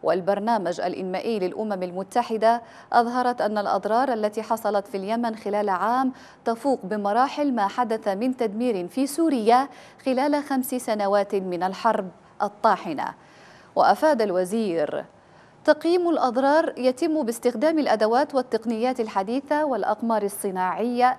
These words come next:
الحديثة والمساحات الجوية". إلى صحيفة الحياة اللندنية،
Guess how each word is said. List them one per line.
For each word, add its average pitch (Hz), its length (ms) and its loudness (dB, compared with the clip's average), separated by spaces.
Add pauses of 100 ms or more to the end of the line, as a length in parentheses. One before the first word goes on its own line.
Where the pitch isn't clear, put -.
الحديثة 254 680 -2
والمساحات 226 840 -2 (440)
الجوية". 247 600 -2 (1000)
إلى 359 160 4
صحيفة 330 400 0
الحياة 294 320 4
اللندنية، 220 640 0